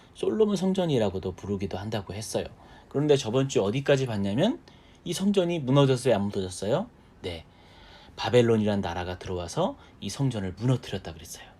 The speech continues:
이스라엘 백성들은 어떻게 됐을까? 포로로 끌려갔고요. 자, 그럼 그 이유가 문제인데 성전이 무너졌으면 이제 이스라엘 백성들에겐 성전이 없겠죠.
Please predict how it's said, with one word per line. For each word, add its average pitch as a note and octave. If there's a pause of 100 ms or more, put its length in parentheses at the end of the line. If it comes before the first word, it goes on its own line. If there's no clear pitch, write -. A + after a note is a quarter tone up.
(320)
이스라엘 D#3
백성들은 A#2
어떻게 F#2+
됐을까? D3+ (320)
포로로 F3
끌려갔고요. G#3 (600)
자, - (200)
그럼 D#3+
그 D3
이유가 C#3+
문제인데 G2 (360)
성전이 A3
무너졌으면 C#3
이제 G#2+
이스라엘 B2+
백성들에겐 G2+
성전이 E3+
없겠죠. G#2